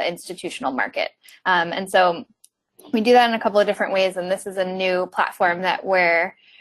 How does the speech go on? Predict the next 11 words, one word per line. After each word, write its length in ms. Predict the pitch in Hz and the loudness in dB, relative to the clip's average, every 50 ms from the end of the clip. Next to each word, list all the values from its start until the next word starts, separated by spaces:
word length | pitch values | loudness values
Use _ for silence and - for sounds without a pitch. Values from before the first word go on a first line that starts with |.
| _ _ _ - | _ _ _ -8
we're, 540 | - 208 202 190 180 180 175 170 170 160 - | -2 2 2 4 4 4 4 2 2 0 0
um, 560 | - 185 170 156 147 - - - 208 240 233 - _ _ - - _ _ _ _ _ _ _ _ _ _ - | 0 0 0 0 0 -2 -4 -6 -8 -10 -10 -12 _ _ -20 -20 _ _ _ _ _ _ _ _ _ _ -10
we're 160 | - 202 190 185 | -4 -2 -2 -2
excited 480 | 190 - - - 196 196 190 190 185 | -2 -4 0 2 2 2 2 2 0
about, 340 | 190 180 175 175 175 175 - | 2 4 4 4 6 4 4
and 160 | 175 175 180 | 2 0 2
we're 120 | 185 185 180 | 2 2 2
gonna 200 | 185 185 185 185 | 2 0 -2 -2
focus 340 | - 240 220 214 226 220 | 0 -2 0 0 -2 -4
on 140 | 220 190 180 | -4 -6 -6
four 460 | 185 - - 214 196 190 196 190 - | -6 -6 -2 2 2 2 2 0 -4